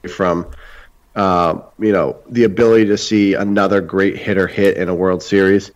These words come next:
And I, so I just hate that. I, we're gonna talk about Mookie at second. I think that's obviously a factor. How does this team adapt to the National League, uh, style of the game?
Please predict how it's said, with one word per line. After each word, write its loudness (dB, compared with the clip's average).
And 0
I, 2
so -2
I 2
just -6
hate -2
that. 0
I, -6
we're -4
gonna 0
talk -4
about -2
Mookie -4
at -6
second. -2
I -2
think -8
that's -2
obviously -2
a -2
factor. -4
How -2
does -2
this 0
team -2
adapt -2
to -6
the -4
National -2
League, -6
uh, -2
style 0
of 0
the 0
game? 0